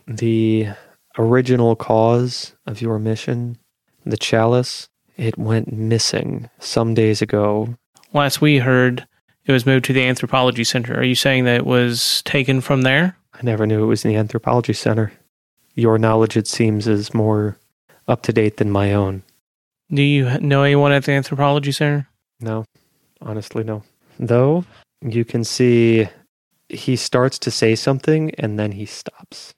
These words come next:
Speaker 2: What do you have to say? You look like you were about to say something.
Speaker 1: Noth-, nothing at all. Something in, taken in confidence. Knowledge that I will not share.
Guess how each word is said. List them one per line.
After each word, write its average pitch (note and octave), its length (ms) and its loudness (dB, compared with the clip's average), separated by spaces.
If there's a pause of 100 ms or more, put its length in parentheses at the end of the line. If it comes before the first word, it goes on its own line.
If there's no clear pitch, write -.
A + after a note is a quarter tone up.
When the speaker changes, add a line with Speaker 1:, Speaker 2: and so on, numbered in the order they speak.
(160)
Speaker 2:
What C#3+ 120 2
do C#3 80 4
you C#3 60 6
have C3 80 0
to - 100 -12
say? D3+ 300 2 (380)
You C#3+ 500 -4
look C3+ 100 0
like C3+ 140 0
you C#3 80 4
were C3+ 40 4
about C3 180 -2
to - 60 -10
say D3 140 2
something. C#3 400 -2 (440)
Speaker 1:
Noth-, A2+ 260 -4 (180)
nothing B2 240 -6
at A#2+ 80 -4
all. G#2+ 160 -4 (320)
Something A#2 400 -2
in, A2 400 0
taken B2 320 0
in A#2+ 140 0
confidence. A2 720 -4 (380)
Knowledge G#2+ 320 2
that - 120 -2
I G#2 80 2
will A2 220 4
not A#2 200 0
share. A2 320 -2